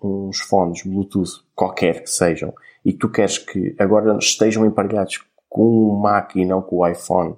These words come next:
e aí tens sempre problemas de incompatibilidade, porque ele às vezes não assume que estás a ligar de um e desligar do outro,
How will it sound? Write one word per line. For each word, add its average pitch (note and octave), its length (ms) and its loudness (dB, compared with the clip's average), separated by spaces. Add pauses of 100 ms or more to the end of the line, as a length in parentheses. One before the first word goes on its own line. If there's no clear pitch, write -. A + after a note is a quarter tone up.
(160)
e E2+ 160 -2
aí A#2 240 8
tens B2 240 0
sempre - 320 -4
problemas G2 300 0
de G2+ 80 -4
incompatibilidade, G2 640 -4
porque - 180 -8
ele F2+ 100 2
às F2+ 140 0
vezes F#2 220 -2
não F#2+ 160 -2
assume F#2 260 -2
que - 80 -12
estás F2+ 240 -2
a E2+ 80 -4
ligar F2 280 -2
de E2+ 140 -2
um F#2 200 -2
e C2+ 100 -8
desligar E2+ 480 -6
do E2+ 100 -6
outro, G2+ 380 2